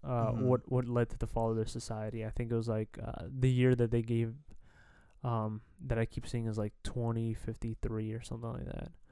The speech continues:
Speaker 2: That's not too far in the
Speaker 1: Mm-hmm.
Speaker 2: future.
Speaker 1: Not too far in the future. Um, and then they said, uh, they gave away something like it's been, like, three hundred thousand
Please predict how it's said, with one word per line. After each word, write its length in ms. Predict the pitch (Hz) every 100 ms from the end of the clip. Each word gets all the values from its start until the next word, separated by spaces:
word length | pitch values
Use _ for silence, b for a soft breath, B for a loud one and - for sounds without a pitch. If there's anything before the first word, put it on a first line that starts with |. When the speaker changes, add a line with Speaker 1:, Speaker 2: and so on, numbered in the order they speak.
| b b b b b b b - -
Speaker 2:
That's 180 | 123 -
not 180 | - -
too 180 | 107 113
far 180 | 117 110
in 80 | 117
the 100 | 147
Speaker 1:
Mm-hmm. 200 | 131 135
Speaker 2:
future. 100 | - 180 135
Speaker 1:
Not 140 | 113
too 80 | 120
far 160 | 117 110
in 60 |
the 60 | 110
future. 480 | - 113 - 113 123 -
Um, 420 | 117 113 113 117 - _
and 120 | 135 127
then 140 | 127
they 120 | 127
said, 380 | 120 - 123 117
uh, 520 | 117 123 113 110 110 113 B B B - -
they 80 | 139
gave 220 | 131 151
away 180 | 151 147
something 380 | 139 139 135 131
like 440 | 123 120 - - b b b b b b b 135
it's 160 | 123
been, 160 | 127 117
like, 240 | 110 110 - - _ _
three 180 | 120 120
hundred 280 | 120 113 107
thousand 540 | 110 113 113 113 110